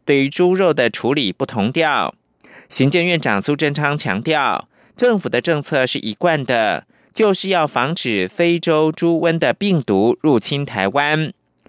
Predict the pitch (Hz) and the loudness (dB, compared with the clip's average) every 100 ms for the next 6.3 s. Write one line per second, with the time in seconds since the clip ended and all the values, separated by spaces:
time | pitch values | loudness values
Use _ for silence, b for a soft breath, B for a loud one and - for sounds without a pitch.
0 | B B - 190 214 202 180 185 185 185 | B B -4 0 2 0 0 0 0 0
1 | 170 117 151 147 127 123 139 175 143 170 | 0 0 0 -2 -2 -2 -2 0 0 0
2 | 175 - 104 110 135 165 160 160 104 101 | -2 -2 -2 -2 -2 -2 -2 -2 -2 0
3 | 120 143 B B - 175 151 117 165 185 | -2 -6 B B -2 2 2 2 2 2
4 | 170 113 127 165 156 104 - 110 107 139 | 0 0 0 0 2 0 -2 0 0 0
5 | 240 220 156 113 131 143 135 113 131 120 | 2 2 2 0 0 0 -2 0 0 0
6 | 165 135 | 0 0